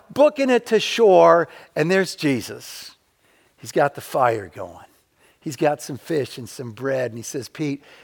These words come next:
go, go get some of the fish you brought in." And they bring in a hundred and fifty-three. So you read the commentators on this, you go back over church history, and you have some wild stuff going on. And what is the significance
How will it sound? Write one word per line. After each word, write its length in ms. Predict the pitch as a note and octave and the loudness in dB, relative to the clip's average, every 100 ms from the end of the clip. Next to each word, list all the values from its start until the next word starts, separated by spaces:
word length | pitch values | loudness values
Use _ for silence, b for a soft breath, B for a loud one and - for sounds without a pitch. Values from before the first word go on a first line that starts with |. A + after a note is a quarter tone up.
| b | b
go, 180 | - F#3+ | -2 -2
go 280 | - E3 F#3 | 0 0 0
get 280 | C#3+ F#3 | 0 -2
some 200 | - E3 | -2 -8
of 60 | C3+ | -6
the 60 | A2+ | -8
fish 400 | - D#3 - D3 | -6 -6 -6 -10
you 100 | A#2+ | -10
brought 380 | C3+ B2+ A#2+ | -4 -2 -2
in." 380 | A#2 G#2+ G2 F2 _ b b b | -4 -8 -12 -16 _ b b b
And 140 | D3 C#3 | -6 -2
they 100 | C#3 | -2
bring 400 | A#2+ D#3 D#3+ D#3 | -2 -2 0 0
in 200 | D3+ D#3 | 0 -2
a 160 | - B2+ | -4 -4
hundred 640 | A2+ D3+ D#3+ D3+ D#3 D3+ - | -2 -2 -2 -2 -2 -4 -6
and 180 | C3+ A#2+ | -12 -12
fifty-three. 1000 | - E3 D3 - - C3+ B2 - D3+ C3+ | -8 -2 -2 -4 -12 -10 -10 -10 -6 -4
So 300 | - G#3+ D3+ B B B | 2 4 4 B B B
you 160 | B3+ | 0
read 240 | C4 C4 G#3 | 2 2 2
the 80 | |
commentators 760 | - G3 A3 A#3 - A3 A#3 G#3 | 2 6 4 4 2 2 2 4
on 220 | A#3+ A3+ | 4 4
this, 220 | A#3 G#3+ - B B | 4 0 -4 B B
you 120 | G3+ A#3+ | -2 2
go 220 | A#3+ B3 | 4 4
back 280 | A#3+ A#3 A#3 | 6 4 4
over 220 | G#3+ G3+ | 2 2
church 320 | - G#3 - | 0 -2 0
history, 340 | A3+ - A3 | 0 0 2
and 100 | F#3+ | 2
you 100 | F#3 | 2
have 200 | G#3 G#3 | 2 2
some 220 | - F3 C#3+ | 2 -2 -4
wild 640 | C#3+ E3 G#3+ A#3 A#3 A3 | -2 4 6 8 6 2
stuff 420 | - A3 F#3 D#3 B B | 2 4 6 4 B B
going 320 | - G3+ F#3 F3+ | 2 4 4 4
on. 160 | E3+ | 4
And 80 | D#3 | 6
what 160 | F3+ G#3 | 6 6
is 160 | G3+ | 2
the 80 | G#3+ | -4
significance 840 | - G#3+ E3+ G#3+ A#3 A3 G3 F3 | -2 -4 0 2 2 0 0 -2